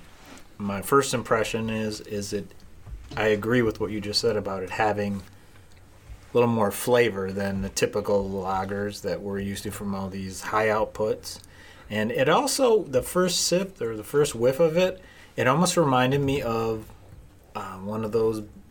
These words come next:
beers that we had that were, uh, barrel aged.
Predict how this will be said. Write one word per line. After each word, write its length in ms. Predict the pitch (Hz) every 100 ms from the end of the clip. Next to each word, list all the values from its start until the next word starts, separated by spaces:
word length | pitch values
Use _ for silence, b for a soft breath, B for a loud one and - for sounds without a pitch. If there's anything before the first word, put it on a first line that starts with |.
| -
beers 280 | 123 120 110
that 120 | 117
we 140 | 110 107
had 260 | 113 110
that 140 | 104 107
were, 360 | 104 98 101 -
uh, 360 | 95 95 92 95 - - - b b b b b b b b b b b b _ -
barrel 360 | 131 131 120 123
aged. 640 | 117 117 113 - -